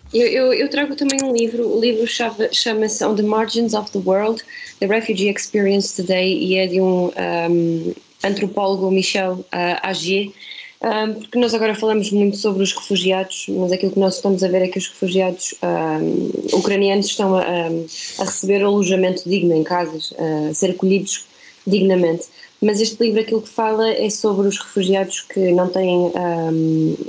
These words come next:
não têm um acolhimento digno e vivem em campos às vezes vidas inteiras. Eu vou só deixar, ahm, ah, uma frase que diz,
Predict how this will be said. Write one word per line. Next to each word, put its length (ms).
não 240
têm 300
um 260
acolhimento 640
digno 400
e 80
vivem 460
em 80
campos 300
às 160
vezes 200
vidas 300
inteiras. 500
Eu 140
vou 220
só 200
deixar, 460
ahm, 320
ah, 380
uma 180
frase 480
que 120
diz, 360